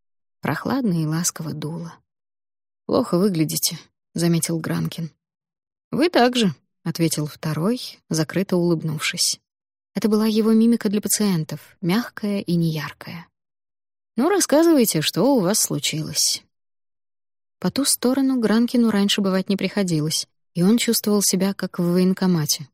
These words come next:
полуголым и заранее во всем виноватым. «В общем, ничего». «Как? Совсем ничего?» «Ага. Даже не знаю, зачем пришел». «И все-таки просто так обычно таблетки не глотают.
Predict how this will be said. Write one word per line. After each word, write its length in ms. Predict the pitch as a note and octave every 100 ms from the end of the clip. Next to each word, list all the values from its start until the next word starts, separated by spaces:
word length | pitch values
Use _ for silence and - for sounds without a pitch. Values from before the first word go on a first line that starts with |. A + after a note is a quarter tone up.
| _
полуголым 760 | F3+ D#3+ D#3 E3 A3+ G3 E3 D3
и 160 | - E3
заранее 480 | D#3+ E3 G3 F#3 E3
во 80 |
всем 260 | D#3 - D3+
виноватым. 600 | D3+ D#3 C#3+ C#3 - D3+ _ _ _ _ _ _ _ _ _
«В 80 | D#3+
общем, 400 | F#3+ - B3 A3
ничего». 480 | F#3 F3+ D3 D#3 F#3 - _ _ _ _ _
«Как? 440 | E3+ D3 - - -
Совсем 420 | - - G3+ C#4+
ничего?» 400 | E4+ C4 E3 D3 _ _ _ _ _ _
«Ага. 380 | - E3 F3+ F#3+ - _ _ _ _ _ _
Даже 320 | D#3+ F#3+ F#3+
не 160 | G3 G3+
знаю, 260 | F#3+ D#3+ D3
зачем 340 | D#3 - C#3+
пришел». 440 | - D#3+ - C#3+ - _ _ _ _ _ _ _ -
«И 100 | E3
все-таки 460 | - C#4+ D4+ -
просто 440 | D#4 - D4 - D#4+
так 240 | D4 C#4+
обычно 420 | D#4 B3 - C#4
таблетки 460 | C#4 A#3 E3+ F#3 A3
не 140 | A3
глотают. 960 | A3 A#3 - D#3+ D#3 D#3 D#3 - -